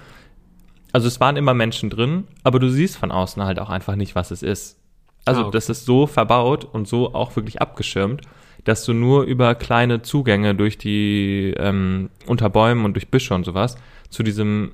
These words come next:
Speaker 1: Splash Battle hinkommst. Du siehst halt, dass drumrum alles nass ist,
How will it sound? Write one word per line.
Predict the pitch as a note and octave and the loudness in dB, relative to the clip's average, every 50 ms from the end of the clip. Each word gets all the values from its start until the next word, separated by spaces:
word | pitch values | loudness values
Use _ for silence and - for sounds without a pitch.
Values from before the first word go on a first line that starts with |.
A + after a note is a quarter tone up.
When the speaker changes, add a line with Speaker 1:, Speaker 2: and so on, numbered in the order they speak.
| - - | -14 -20
Speaker 1:
Splash | - - - A#2+ A#2+ - | -4 0 0 0 0 0
Battle | - A#2+ - A2+ | -4 -4 -4 -2
hinkommst. | A#2 B2+ C#3 D3+ - - B2 F#2+ B2 C3+ - - - - - _ _ _ - _ _ _ _ _ _ - - - | 0 0 0 0 -2 -2 -4 -2 -4 -4 -8 -12 -18 -20 -20 _ _ _ -20 _ _ _ _ _ _ -20 -4 0
Du | B2+ A#2+ | 2 2
siehst | A2+ B2+ D#3 D#3 - - | 2 2 0 0 0 2
halt, | A2+ G#2+ | 2 2
dass | G#2+ G2+ | 2 0
drumrum | - A2 G#2 G2 G#2 A2+ A2+ E2+ | 2 0 2 2 2 2 2 2
alles | F2 F2 F2+ - - | 0 -2 -2 -2 -2
nass | A2+ B2+ - - | -2 -2 -2 -2
ist, | D#2+ D#2+ - - - | -6 -6 -6 -10 -14